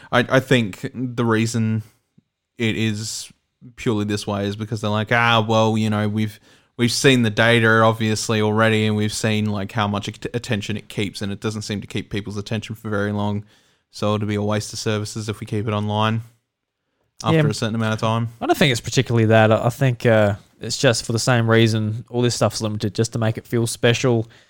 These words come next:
Speaker 2: And, uh,
Speaker 1: Which is a
Speaker 2: yeah.
Speaker 1: Japan thing. Like, as, as many people have noted, this is exactly what Japan does with,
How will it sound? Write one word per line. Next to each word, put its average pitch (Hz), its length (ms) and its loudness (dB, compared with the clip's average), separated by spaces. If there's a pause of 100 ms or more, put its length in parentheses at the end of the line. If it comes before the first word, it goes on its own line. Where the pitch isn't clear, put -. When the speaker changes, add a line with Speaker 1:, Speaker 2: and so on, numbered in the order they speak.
(560)
Speaker 2:
And, 107 360 0
uh, 104 260 6 (260)
Speaker 1:
Which 277 160 0
is 220 140 4
a 151 40 2
Speaker 2:
yeah. - 40 2
Speaker 1:
Japan 117 460 0
thing. 104 320 -8 (600)
Like, 113 540 -2 (320)
as, 127 240 0
as 113 220 -2
many 117 180 0
people 113 240 -4
have 104 60 -6
noted, 104 260 -2
this 117 160 -4
is 120 80 -6
exactly 120 380 0
what 101 160 -2
Japan 104 340 -4
does 101 340 -6
with, 98 320 -12